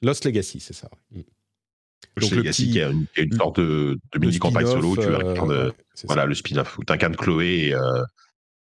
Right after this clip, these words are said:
Speaker 2: et, euh, oh, je sais plus, bref, deux, enfin, deux personnages féminins
Speaker 1: Ouais.
Speaker 2: qui sont, qui sont super d'ailleurs.
Speaker 1: Ouais,
Speaker 2: Euh,
Speaker 1: il,
Speaker 2: d'ailleurs,
Speaker 1: c'est,
Speaker 2: moi, je,
Speaker 1: c'est
Speaker 2: moi, j'adore Lost Legacy, je, je, je préfère presque Lost Legacy à Uncharted quatre, tu vois, c'est
Speaker 1: J'a-,
Speaker 2: pour dire,
Speaker 1: j'allais
Speaker 2: mais,
Speaker 1: dire la
Speaker 2: euh,
Speaker 1: même chose, <laughs> ouais, il est vraiment bien.
Speaker 2: Ouais, je trouve que c'est mieux rythmé, tu vois.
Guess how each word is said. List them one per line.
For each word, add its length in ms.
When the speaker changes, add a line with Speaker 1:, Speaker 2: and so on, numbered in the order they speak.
Speaker 2:
et, 180
euh, 520
oh, 120
je 80
sais 140
plus, 160
bref, 280
deux, 220
enfin, 160
deux 160
personnages 440
féminins 260
Speaker 1:
Ouais. 80
Speaker 2:
qui 80
sont, 300
qui 100
sont 100
super 300
d'ailleurs. 220
Speaker 1:
Ouais, 180
Speaker 2:
Euh, 100
Speaker 1:
il, 40
Speaker 2:
d'ailleurs, 120
Speaker 1:
c'est, 40
Speaker 2:
moi, 100
je, 60
Speaker 1:
c'est 60
Speaker 2:
moi, 100
j'adore 240
Lost 180
Legacy, 280
je, 100
je, 220
je 100
préfère 260
presque 240
Lost 180
Legacy 360
à 40
Uncharted 320
quatre, 180
tu 100
vois, 40
c'est 120
Speaker 1:
J'a-, 80
Speaker 2:
pour 100
dire, 140
Speaker 1:
j'allais 100
Speaker 2:
mais, 60
Speaker 1:
dire 120
la 80
Speaker 2:
euh, 40
Speaker 1:
même 160
chose, 340
<laughs> 40
ouais, 140
il 80
est 40
vraiment 280
bien. 160
Speaker 2:
Ouais, 140
je 80
trouve 120
que 80
c'est 80
mieux 100
rythmé, 360
tu 120
vois. 220